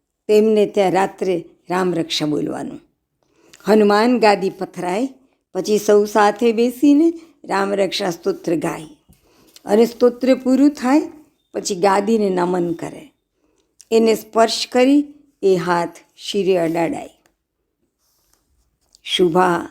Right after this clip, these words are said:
એમ એ થયા પછી બી એડ થઈ અને પછી પરણીને સાસરે ગઈ. રાત્રે સૂતા પહેલા હનુમાન ગાદી પાથરીને રામરક્ષા સ્તોત્ર ગાવા બેઠી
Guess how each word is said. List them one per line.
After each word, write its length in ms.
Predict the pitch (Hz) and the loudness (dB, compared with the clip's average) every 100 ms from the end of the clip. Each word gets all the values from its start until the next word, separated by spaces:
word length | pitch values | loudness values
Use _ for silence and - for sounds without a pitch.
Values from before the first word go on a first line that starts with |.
| _ _ - | _ _ -4
એમ 180 | 208 | 2
એ 100 | 208 | 2
થયા 340 | 208 208 185 185 | 2 -2 -2 -2
પછી 560 | - 165 - 226 262 _ _ _ _ | -6 -6 -6 -8 -8 _ _ _ _
બી 240 | 165 208 208 | -2 4 6
એડ 260 | 208 208 | 6 2
થઈ 320 | - 226 285 285 - _ _ | -6 -2 -2 -2 -12 _ _
અને 200 | - 190 | -6 -4
પછી 300 | 180 185 - | -2 -4 -6
પરણીને 640 | 202 - 175 196 202 185 165 | -8 -4 -2 0 0 0 -2
સાસરે 560 | 165 165 151 165 151 | 0 -2 -2 -8 -10
ગઈ. 240 | - - - - _ _ _ _ _ _ _ _ _ _ _ _ - | -10 -14 -14 -20 _ _ _ _ _ _ _ _ _ _ _ _ -4
રાત્રે 500 | 196 220 233 254 269 | 2 2 2 2 2
સૂતા 440 | 262 240 233 220 214 | 2 -4 -2 -2 0
પહેલા 460 | 226 233 254 320 320 - _ _ - | 0 2 2 0 -4 -18 _ _ -4
હનુમાન 460 | 196 202 208 208 208 | -2 2 2 2 2
ગાદી 320 | 208 202 202 | 2 2 -2
પાથરીને 800 | 202 185 185 190 214 220 285 320 - - _ - | -2 -4 -4 -4 -2 0 0 -2 -6 -20 _ -2
રામરક્ષા 720 | 190 202 202 202 202 - 190 | 2 2 2 0 0 -2 -4
સ્તોત્ર 440 | 185 190 - 185 | -4 -10 -8 -6
ગાવા 380 | 190 175 170 185 | -2 0 2 2
બેઠી 720 | 180 196 202 - 311 - - | 0 -4 -4 -2 -2 -2 -20